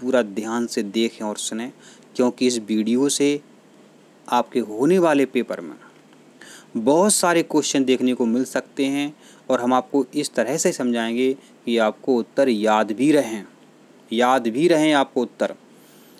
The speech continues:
आपका प्रिय छात्रों, जो पहला क्वेश्चन है, ओजोन परत किसे रोकती है?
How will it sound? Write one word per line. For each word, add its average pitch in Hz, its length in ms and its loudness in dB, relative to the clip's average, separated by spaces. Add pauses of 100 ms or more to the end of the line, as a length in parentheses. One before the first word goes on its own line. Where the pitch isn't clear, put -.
(420)
आपका 160 280 0
प्रिय 143 320 2
छात्रों, 143 380 -2
जो 139 80 2
पहला 143 400 0
क्वेश्चन 143 440 0
है, 123 360 -6 (360)
ओजोन 165 400 4
परत 131 340 0 (280)
किसे 143 220 2
रोकती 110 340 -4
है? - 160 -20